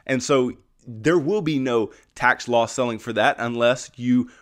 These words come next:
were to have bought at a bad time and you're gonna sell at a bad time. But given that we're at about all-time highs, uh, there's really not much of a, a way that you could have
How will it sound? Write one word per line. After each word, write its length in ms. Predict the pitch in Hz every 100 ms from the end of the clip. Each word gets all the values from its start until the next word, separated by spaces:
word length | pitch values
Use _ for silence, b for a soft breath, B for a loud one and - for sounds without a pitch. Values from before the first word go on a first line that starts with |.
| -
were 180 | 117 120
to 200 | - 113
have 220 | 110 104
bought 300 | 117 120 -
at 80 | 113
a 60 |
bad 260 | 107 107 120
time 400 | 131 107 123 123
and 260 | 107 104 101
you're 140 | 117
gonna 180 | 123 123
sell 460 | - 165 147 107
at 100 | 110
a 60 | 107
bad 240 | 104 101
time. 300 | 92 90 87
But 320 | 107 120 - 123
given 220 | 127 131 120
that 100 | 107
we're 160 | 123
at 80 | 113
about 240 | 110 110
all-time 400 | 107 117 - 107
highs, 420 | 104 156 127 120 - B B -
uh, 80 | 110
there's 220 | 110 104
really 320 | 127 139 117
not 440 | 113 117 123 -
much 380 | 113 110 117 117
of 140 | 113 107
a, 260 | 101 95 -
a 120 | 107
way 460 | 107 127 143 117 117
that 160 | 107
you 220 | 110 117
could 160 | - 120
have 400 | - 98 98 101